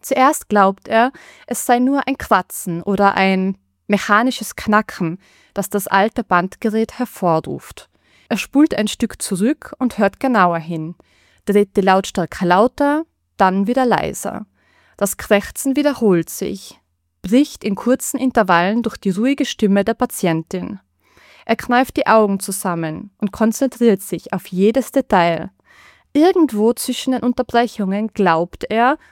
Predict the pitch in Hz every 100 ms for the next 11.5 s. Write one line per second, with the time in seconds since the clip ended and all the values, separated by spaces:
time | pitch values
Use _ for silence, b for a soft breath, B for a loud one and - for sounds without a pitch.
0 | b - 240 254 196 175 - - 170 -
1 | 185 160 156 - - _ - 185 233 269
2 | - 285 285 - 233 196 175 156 160 _
3 | _ _ _ _ _ 233 220 196 - 190
4 | 208 180 190 214 247 233 - 277 320 b
5 | b b b b - - 196 - 233 -
6 | 277 - 208 180 - 175 - 190 170 190
7 | _ _ _ _ _ _ - 147 170 196
8 | 185 - - _ - 226 233 220 71 -
9 | - 233 _ _ _ _ _ _ _ _
10 | _ - 220 226 262 311 - 202 196 -
11 | 175 175 165 175